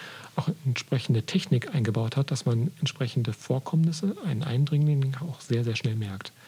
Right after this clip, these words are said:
und dann Gegenmaßnahmen ergreifen kann. Das ist, wie gesagt, auch heute State of the Art und auch das haben wir nicht nur bei Avato Financial Solutions, sondern auch bei Bertelsmann in unseren Konzernnetzwerken etabliert.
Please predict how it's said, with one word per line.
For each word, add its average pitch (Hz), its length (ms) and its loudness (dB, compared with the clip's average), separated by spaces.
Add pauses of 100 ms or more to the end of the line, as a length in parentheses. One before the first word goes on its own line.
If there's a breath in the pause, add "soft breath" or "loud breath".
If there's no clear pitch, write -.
(120)
und 117 140 2
dann 113 80 2
Gegenmaßnahmen 104 600 -2
ergreifen - 380 -10
kann. 123 160 -6 (720 loud breath)
Das - 160 -2
ist, 143 160 -2
wie 135 40 4
gesagt, 117 280 -2
auch - 120 -6
heute 113 360 2 (160)
State - 340 -4
of 101 160 -6
the 117 120 -2
Art 123 380 -2 (100)
und 139 160 -4
auch 139 200 -12
das - 260 -8
haben 117 300 0
wir 123 260 2 (680 loud breath)
nicht - 160 0
nur 131 80 4
bei 107 320 0 (180)
Avato 117 300 -2
Financial 107 400 -2
Solutions, 127 580 0
sondern 113 200 0
auch 107 100 -6
bei 107 100 -4
Bertelsmann 113 600 0
in 127 120 -2
unseren 104 440 -2
Konzernnetzwerken 107 1160 -4
etabliert. 117 500 -6